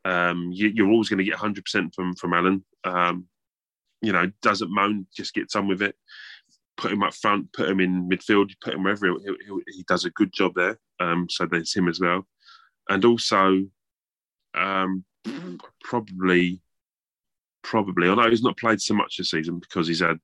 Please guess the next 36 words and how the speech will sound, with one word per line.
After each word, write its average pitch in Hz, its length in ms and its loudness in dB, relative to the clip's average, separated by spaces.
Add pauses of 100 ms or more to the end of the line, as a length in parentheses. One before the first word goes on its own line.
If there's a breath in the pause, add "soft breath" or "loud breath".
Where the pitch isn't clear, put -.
(300)
injuries 87 480 2
and, 80 260 -2
and, 80 280 -4
and 82 220 -2
stuff - 400 -4
going 85 160 0
on 82 120 2
at 78 60 -4
home, 85 300 0 (500 loud breath)
I 95 60 2
would 92 160 2
say 90 180 2
Krish. - 600 0 (640 loud breath)
Um, 85 380 -2 (300)
he 110 80 -2
plays, 123 480 2 (300)
he 123 80 0
joined 147 280 2
me 127 80 4
as 113 140 0
a - 20 -6
winger, 98 320 -2 (320)
um, 87 460 -4 (560)
but 92 100 0
he's 107 120 -2
very 113 220 6
rarely 101 380 4
played 92 220 -2
as 82 120 -6
a 82 60 -6
winger. 82 320 -6
He's 92 160 -2
played 92 400 2
in 85 320 2 (680)
centre - 260 -2
back, 98 260 2